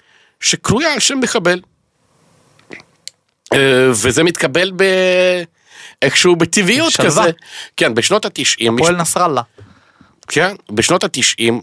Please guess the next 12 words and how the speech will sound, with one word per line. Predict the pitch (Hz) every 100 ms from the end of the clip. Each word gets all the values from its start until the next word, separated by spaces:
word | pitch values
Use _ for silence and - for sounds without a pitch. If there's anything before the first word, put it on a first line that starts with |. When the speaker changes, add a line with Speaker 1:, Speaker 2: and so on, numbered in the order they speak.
| -
Speaker 1:
אה, | 110 101
משפחת | 101 - 143 - -
קדירוב | 120 92 92 123 -
הייתה, | 107 - 143 143 143 - -
אה, | 127 123 127 123 110 _ _ _ _ - _
האויב | 120 123 123 180
הכי | 160 135
גדול | 123 101 98
של | 120 123 113
המשטר | 113 110 104 107 107 -
הרוסי. | 120 113 110 82 - _ _ _ _ _ _ _ _ _ _ -
אה, | 104